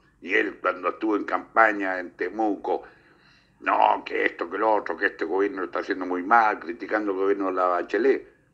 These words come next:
Pero esto lo está haciendo diez veces peor, pues, weón. Diez veces peor, pues, ¿ah? Entonces, él como,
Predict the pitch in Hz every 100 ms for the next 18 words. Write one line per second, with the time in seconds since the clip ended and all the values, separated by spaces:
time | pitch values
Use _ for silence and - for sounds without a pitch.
0 | - - - 90 - 82 82 90 87 78
1 | 82 92 82 - 69 82 - - 57 50
2 | 50 - _ _ _ _ _ _ _ _
3 | _ _ _ _ _ _ _ _ _ _
4 | 101 110 101 104 - - 90 - - -
5 | - _ _ - 90 113 - _ _ _
6 | _ _ _ _ _ _ _ _ _ _
7 | _ _ _ _ - - - 90 80 -
8 | 71 - - _ _ _ _ _ _ _
9 | _ _ _ 85 98 82 87 82 78 73
10 | 65 -